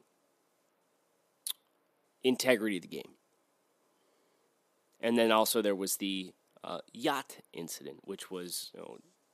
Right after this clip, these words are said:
Stephen Ross allegedly had asked Brian Flores for his help in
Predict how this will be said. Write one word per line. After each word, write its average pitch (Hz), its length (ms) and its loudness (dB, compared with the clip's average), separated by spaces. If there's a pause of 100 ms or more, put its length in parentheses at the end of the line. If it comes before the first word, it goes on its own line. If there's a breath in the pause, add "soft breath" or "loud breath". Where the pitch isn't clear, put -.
(1400)
Stephen 95 320 -6
Ross 90 260 -4
allegedly 95 720 -2
had 92 200 -6 (180)
asked 87 280 -10 (120)
Brian 92 200 -4
Flores 87 640 -8 (320)
for - 160 -10
his 90 200 -6
help 90 260 -6
in 82 180 -10